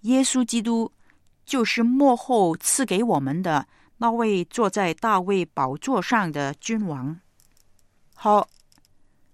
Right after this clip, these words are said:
理解了先知的本质，看到了先知书的独特，现在讲讲先知预言的应验的方式。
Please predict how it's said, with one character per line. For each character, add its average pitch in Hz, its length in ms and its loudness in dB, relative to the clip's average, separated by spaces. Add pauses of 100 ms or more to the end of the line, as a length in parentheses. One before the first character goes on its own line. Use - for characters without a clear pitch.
(360)
理 302 220 4
解 220 180 4
了 226 100 4
先 349 380 0
知 330 300 0
的 262 100 2
本 156 260 -2
质， 165 380 -4 (640)
看 302 300 4
到 226 180 6
了 190 220 4
先 330 480 -2
知 311 300 -2
书 311 480 0
的 226 100 0
独 196 300 -2
特， - 340 -2 (1300)
现 294 260 2
在 240 300 4
讲 240 240 4
讲 170 340 2
先 339 460 -2
知 311 260 2
预 294 220 0
言 185 340 0
的 208 140 2
应 226 400 0
验 175 260 -4
的 143 80 -4
方 247 260 2
式。 - 220 -8